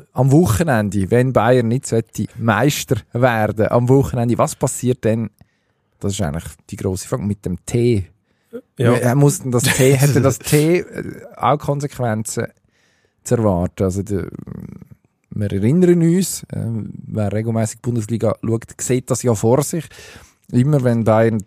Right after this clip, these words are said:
Speaker 1: daheim in der Allianz Arena spielt, auf der linken Spielfeldseite von der Kamera aus gesehen, fast an der Eckfahne aussen sitzen Leute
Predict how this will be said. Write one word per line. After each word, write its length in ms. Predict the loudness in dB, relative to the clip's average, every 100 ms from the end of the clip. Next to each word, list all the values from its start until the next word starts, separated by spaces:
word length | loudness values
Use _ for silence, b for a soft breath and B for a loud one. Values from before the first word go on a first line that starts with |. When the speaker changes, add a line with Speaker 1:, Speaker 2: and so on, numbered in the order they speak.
| -4
Speaker 1:
daheim 340 | -4 0 2
in 60 | 4
der 80 | 4
Allianz 380 | 2 0 -2
Arena 220 | -4 -2 -4
spielt, 260 | -4 -6
auf 80 | -6
der 120 | -4
linken 500 | 0 4 4 2 -2
Spielfeldseite 880 | -8 -2 0 0 -2 -2 -6 -10 -8
von 100 | -8
der 100 | -8
Kamera 360 | -2 0 2 2
aus 120 | 0
gesehen, 180 | -4 -2
fast 180 | 0 0
an 80 |
der 140 | 0 0
Eckfahne 480 | -2 -4 -2 -2 -2
aussen 240 | -4 -6
sitzen 480 | -4 -4 -4 -4 0
Leute 180 | -2